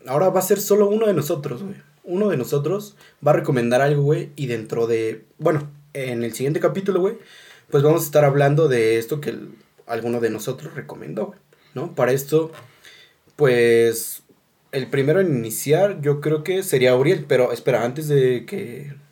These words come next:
nos recomiendes algo, güey, espero que no nos rompas la madre, güey, con alguna de tus mamadas, güey.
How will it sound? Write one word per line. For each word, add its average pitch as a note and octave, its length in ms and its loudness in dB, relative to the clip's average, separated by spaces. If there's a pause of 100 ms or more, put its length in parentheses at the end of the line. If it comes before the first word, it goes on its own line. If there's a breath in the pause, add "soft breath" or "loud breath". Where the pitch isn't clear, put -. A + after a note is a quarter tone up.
(120)
nos - 140 -16 (100)
recomiendes B2+ 480 -4
algo, C#3+ 220 0
güey, D3 180 -4 (800 soft breath)
espero C3+ 300 -2
que C3 100 -6
no A#2+ 100 -4
nos B2+ 240 -4
rompas C3+ 420 -4
la A2+ 120 -4
madre, A#2+ 340 -4
güey, B2+ 140 -6
con A#2+ 180 -14
alguna A#2 320 -6
de - 80 -8
tus - 260 -18
mamadas, C3 540 -10
güey. C#3+ 140 -12